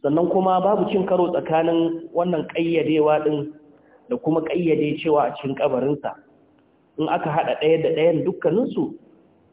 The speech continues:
dai zai ba da sakayyar sakamakon abin da ake so na cewa azaba ce a cikin ƙabari da kuma ranar tashin alkiyama. To, ala ayyati hala, wannan dai bayani ne na manyan malamai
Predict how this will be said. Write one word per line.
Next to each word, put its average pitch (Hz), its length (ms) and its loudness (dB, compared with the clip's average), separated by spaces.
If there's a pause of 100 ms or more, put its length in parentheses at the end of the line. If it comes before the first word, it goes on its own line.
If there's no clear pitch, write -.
dai 151 380 2
zai 156 260 2
ba 147 180 0
da 143 180 2
sakayyar 151 640 -2
sakamakon 127 540 -4
abin 139 200 -2
da - 60 -4
ake - 260 -10
so - 80 -10
na 131 100 -4
cewa 127 440 -2 (320)
azaba 131 480 -2
ce 156 80 -2
a - 160 -2
cikin 147 220 -6
ƙabari 139 380 -2
da 135 60 -2
kuma 127 240 -4
ranar 127 220 -2
tashin 123 300 -6
alkiyama. 101 500 -14 (1200)
To, 135 220 0
ala 139 180 0
ayyati 147 340 -2
hala, 117 560 -4 (460)
wannan 156 260 2
dai 156 120 2
bayani 151 380 0
ne 147 140 0
na 156 120 0
manyan 151 320 -4
malamai 127 440 -4